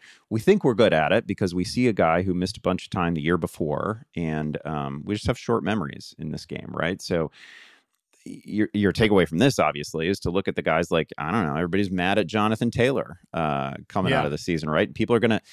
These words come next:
Speaker 1: people are gonna go into drafts next year, and you'll hear it.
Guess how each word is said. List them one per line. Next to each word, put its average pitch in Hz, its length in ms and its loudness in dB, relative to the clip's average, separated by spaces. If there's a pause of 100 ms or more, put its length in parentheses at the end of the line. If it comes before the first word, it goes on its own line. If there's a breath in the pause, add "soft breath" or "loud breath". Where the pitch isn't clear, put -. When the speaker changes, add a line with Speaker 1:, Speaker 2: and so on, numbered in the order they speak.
(120)
Speaker 1:
people 120 160 2
are 131 80 6
gonna 113 220 0
go 95 360 4
into 113 180 4
drafts 101 440 4
next 82 300 -2
year, 80 140 0
and 87 80 0
you'll 82 120 -2
hear 117 340 4
it. 80 160 2